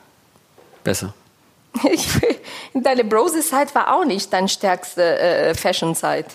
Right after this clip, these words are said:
Speaker 1: Nein, war's auch nicht.
Speaker 2: Aber bei Broses habt ihr auch Sachen gestellt bekommen zum Anziehen, oder? Musstet ihr nicht immer so passen, alle sechs,
Speaker 1: Ja,
Speaker 2: alles
Speaker 1: ja. Ich war
Speaker 2: zusammen?
Speaker 1: Op-, ich war Opfer der Truppe.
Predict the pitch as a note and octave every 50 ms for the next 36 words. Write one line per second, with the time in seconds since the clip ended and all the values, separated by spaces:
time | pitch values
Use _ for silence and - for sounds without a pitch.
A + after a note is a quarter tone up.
0 | - - A#2 A2+ G#2+ A#2 A#2 A2 A2+ A#2 A#2+ A#2 G#2+ F#2+ F#2 F#2+ G2+ - - -
1 | _ - - - - - - - A3 G#3 A#3 G3+ A#3 A3 G#3 G#3 A#3+ D4 E4 F#4+
2 | F#4+ - F4 E4 E4+ - - D#4+ C#4+ - C#4+ D4 D4+ D4 C#4+ D4 C#4+ C4 C#4 -
3 | - F4+ G4 G4 - G#3 - G#3+ G3+ G3+ - A3 G3 F#3 - - G3 F#3+ - -
4 | F3 E3 D#3+ E3 F3+ G3+ A#3+ C#4 D4+ C4+ B3 B3 - C4+ B3 - A#3+ B3 A#3 A#3
5 | A#3+ A#3 - A#3 A3+ A3 G#3+ - - G3+ - A3 G3+ F#3+ G3 - - G#3+ A#3 F#3
6 | - - D4 D#4 - - G#3+ G3 F#3 F#3 A3 F4 A4 - - - - - G#3+ G#3
7 | - - - F#2 F2+ F#2 - - - - - - _ - - - G3+ B2+ G#3 G3+
8 | A#3 C#4 E4 G4 F#4+ - - A#2 - - - - A#2 A2 G#2 - - G#2 - G#2